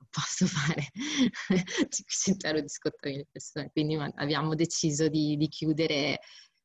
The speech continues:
eh, di chiudere il, il webinar a cento, ma anche perché appunto il valore del tempo di Emanuele, come abbiamo capito, è,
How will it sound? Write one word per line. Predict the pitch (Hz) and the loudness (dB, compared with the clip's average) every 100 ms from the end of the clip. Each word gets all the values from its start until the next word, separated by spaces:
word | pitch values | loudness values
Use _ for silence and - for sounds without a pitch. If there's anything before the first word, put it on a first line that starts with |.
| - | -6
eh, | 143 135 156 | -2 -2 0
di | 165 | 2
chiudere | 170 151 160 160 147 - - - | 2 4 4 4 2 0 -4 -2
il, | 143 143 | -2 -2
il | 170 | -2
webinar | 156 156 156 165 143 | 0 2 2 2 0
a | |
cento, | 147 - 170 143 | -2 0 0 0
ma | 143 - | -4 -2
anche | 147 - | -4 -4
perché | - 151 156 | -10 -6 -6
appunto | - 156 160 | -6 -4 0
il | 147 | 2
valore | 160 160 165 | 2 4 4
del | 160 151 | 4 4
tempo | 170 160 - 170 165 | 4 2 2 2 4
di | 160 | 2
Emanuele, | 156 165 156 156 165 | 4 4 4 4 2
come | - 156 | 0 -2
abbiamo | 147 147 | 0 -2
capito, | 156 - - 147 | -6 -8 -4 -2
è, | - | -2